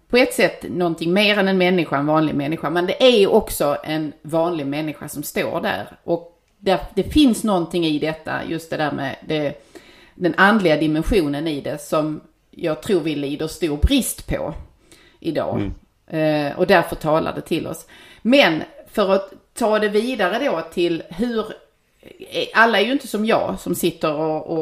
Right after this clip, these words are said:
Speaker 1: och fångas av detta och tänker: "Äntligen något äkta."
Speaker 2: Mm.
Speaker 1: Äntligen någonting som är på riktigt. Utan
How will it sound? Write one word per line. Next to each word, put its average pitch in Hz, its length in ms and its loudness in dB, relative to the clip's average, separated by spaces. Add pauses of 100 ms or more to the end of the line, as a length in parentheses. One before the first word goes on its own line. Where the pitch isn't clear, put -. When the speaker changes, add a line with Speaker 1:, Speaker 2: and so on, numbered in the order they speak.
(160)
Speaker 1:
och 151 80 -6 (460)
fångas 175 420 2
av 147 120 -2
detta 147 300 -4
och 147 100 -4
tänker: 143 380 -2
"Äntligen 165 540 4
något 147 320 0
äkta." - 520 -2 (600)
Speaker 2:
Mm. 104 180 0
Speaker 1:
Äntligen 208 520 2
någonting 156 500 2
som 156 260 0
är 160 240 6
på 160 200 2
riktigt. - 720 -4
Utan 165 540 2